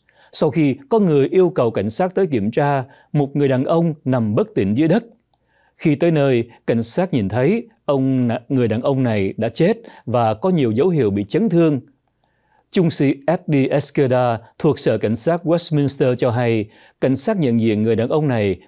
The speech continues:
có tên là Stephen Steve Smallwood. Tuy nhiên, cảnh sát chưa tìm ra được nghi can. Ông Smallwood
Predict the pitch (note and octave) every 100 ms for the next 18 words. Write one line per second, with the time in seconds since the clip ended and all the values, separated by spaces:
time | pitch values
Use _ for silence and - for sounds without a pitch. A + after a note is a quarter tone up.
0 | - F#3+ D#3+ C3+ A#2 G2+ - - D#3 -
1 | A#2+ F#2+ - - D#3 C3+ C3 - - C3
2 | B2+ G#2+ E3 A#3+ _ _ _ _ _ _
3 | - B2+ A#2+ A2 G2+ - - A2 - F#3+
4 | - E3+ D#3 D#3 A#2+ G2+ B2 B2+ B2 -
5 | C3 C3 C#3+ B2+ B2 A2 - _ _ _
6 | _ _ _ _ - D3 C3+ A#2+ - C3+
7 | C3 A2+ E3+